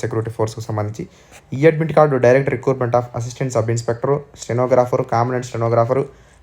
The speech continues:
హెడ్ కానిస్టేబుల్ మినిస్ట్రియల్, కామనెంట్ మినిస్ట్రియల్, సెంట్రల్ ఆర్మ్డ్ పోలీస్ ఫోర్స్, సిఏపిఎఫ్ఎస్ and rifle warrant officer, personal assistant,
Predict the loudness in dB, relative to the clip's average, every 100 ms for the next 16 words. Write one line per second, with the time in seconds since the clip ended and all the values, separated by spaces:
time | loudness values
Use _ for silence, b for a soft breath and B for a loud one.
0 | -4 -2 2 2 4 2 2 2 -2 -2
1 | 0 2 2 2 2 4 2 -2 -4 -4
2 | -4 -4 0 0 0 -4 b b b -2
3 | 0 4 4 4 0 0 0 0 -2 -2
4 | -4 0 0 0 -2 -2 -4 -4 -2 -2
5 | -2 0 2 4 4 2 2 -2 -4 -2
6 | -2 0 -2 -2 -6 -8